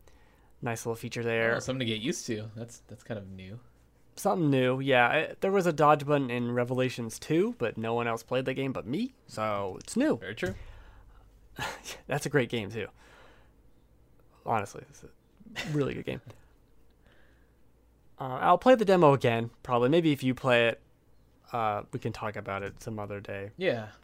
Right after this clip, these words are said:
Speaker 2: Um, you know, I will put it on the docket.
Speaker 1: Cool.
Speaker 2: I do wanna play it.
Speaker 1: <laughs> Is that the sound of the docket? Uh, <laughs> Resident Evil. <laughs>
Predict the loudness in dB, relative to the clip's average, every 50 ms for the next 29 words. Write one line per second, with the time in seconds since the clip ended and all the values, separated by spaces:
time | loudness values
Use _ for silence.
0 | _ 0 4 6 6 6 6 2 0 -2 -2 -2 0 0 -2 -4 -4 0 2 4
1 | 6 6 6 4 4 2 2 0 0 0 0 2 2 0 0 0 0 -2 -2 -2
2 | -6 -14 -16 -18 -20 _ _ _ _ _ _ -20 -20 -20 _ _ _ _ _ _
3 | _ _ _ _ _ -16 -8 -4 -2 -2 0 0 0 0 0 0 -2 -4 -8 -10
4 | -10 -12 -16 -18 -20 -20 -20 -20 -20 _ _ -20 -20 -20 -20 -20 -20 _ _ -20
5 | -20 _ _ _ _ _ _ _ _ _ -20 -20 _ _ _ _ _ -20 -20 -20
6 | _ -20 -20 _ _ _ -20 -20 _ _ _ _ _ -12 -12 -12 -10 -12 -12 -8
7 | -6 -4 -4 -2 -2 0 2 2 2 2 0 -2 -2 -4 -4 -4 -4 -8 -10 -10
8 | -12 -18 -20 -20 -20 -20 -18 -10 -4 -2 0 2 2 2 2 2 0 0 0 0
9 | -2 -6 -8 -12 -12 -12 -14 -12 -12 -14 -16 -16 -18 -20 -20 -18 -18 -10 -2 2
10 | 4 4 4 4 4 4 4 4 4 2 0 0 0 0 -2 -4 -4 -4 -6 -6
11 | -6 -6 -6 -6 -8 -10